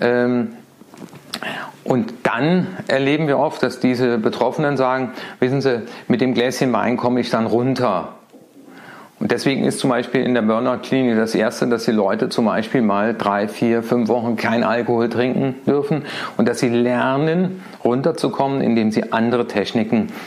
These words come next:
anwenden. Und das ist ja oft das Spannende bei den High-Performern, wenn die dann in dieser Resignationsphase sind, wo die dann am Fenster stehen, rausgucken und gar nichts mehr denken oder am Stuhl sitzen, gegen die Wand schauen und, und wissen gar nicht mehr, dass sie im Raum sind.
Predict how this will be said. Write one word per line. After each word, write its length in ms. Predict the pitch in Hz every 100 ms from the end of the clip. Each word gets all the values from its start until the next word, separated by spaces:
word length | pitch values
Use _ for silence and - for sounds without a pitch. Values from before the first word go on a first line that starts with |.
| - - -
anwenden. 600 | 139 127 95 80 - 71
Und 140 | 104
das 140 | 120 160
ist 140 | 214
ja 240 | 214 175
oft 160 | 156 -
das 100 | 131
Spannende 340 | - 139 175 165
bei 140 | 135
den 240 | 123 120 117 -
High-Performern, 800 | 147 202 208 - 123 113 113 113
wenn 140 | 131
die 160 | 135 120
dann 220 | 120 127
in 240 | 123 120
dieser 380 | 120 113 107 101 - - -
Resignationsphase 1300 | 120 120 104 113 104 - 151 233 226 - 113 110 113
sind, 220 | 113 117
wo 80 | 120
die 140 | 113
dann 260 | 113 113 110 - -
am 140 | 120 113
Fenster 340 | 147 160 151
stehen, 240 | - 139
rausgucken 1000 | 123 107 135 147 139 131 - - 160 151
und 120 | 127
gar 180 | 120 127
nichts 240 | 185 180 -
mehr 140 | 120
denken 420 | 110 117 117 123
oder 360 | 117 120 113 110 - - -
am 160 | 117
Stuhl 300 | - 160 160
sitzen, 300 | 151 151 139
gegen 200 | 123 123
die 120 | 117
Wand 200 | 113 190
schauen 420 | 214 123 107 120 127
und, 200 | 120 123
und 180 | 123
wissen 240 | 120 143 135
gar 140 | 123
nicht 180 | 120 117
mehr, 80 | 113
dass 160 | 113
sie 80 | 120
im 100 | 113
Raum 280 | 107 113 147
sind. 260 | 120 131